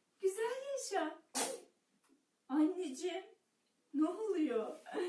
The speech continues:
Hemen. Bak şu an aynayı gördük yine. Şöyle. Hadi anneciğim. Videoda bunu da bir gösterelim her zaman yaptığımız çalışmayı.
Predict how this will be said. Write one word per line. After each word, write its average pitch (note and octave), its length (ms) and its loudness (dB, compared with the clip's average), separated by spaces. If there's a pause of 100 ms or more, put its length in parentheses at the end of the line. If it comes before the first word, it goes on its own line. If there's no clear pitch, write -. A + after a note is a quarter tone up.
(680)
Hemen. G#4+ 460 -4 (640)
Bak G#3 240 -2
şu B3+ 180 -2
an C4+ 180 2
aynayı A#3+ 500 0
gördük B3+ 460 2
yine. F#3+ 460 -4 (680)
Şöyle. D#4 720 -2 (920)
Hadi - 260 0
anneciğim. E3+ 540 -4 (840)
Videoda C#4+ 460 -4
bunu C#4+ 120 -4
da D4+ 140 -4
bir B3+ 60 -8
gösterelim D#4 680 -6
her A3+ 120 -2
zaman A3+ 220 -12
yaptığımız B3+ 640 -12
çalışmayı. C4 580 -12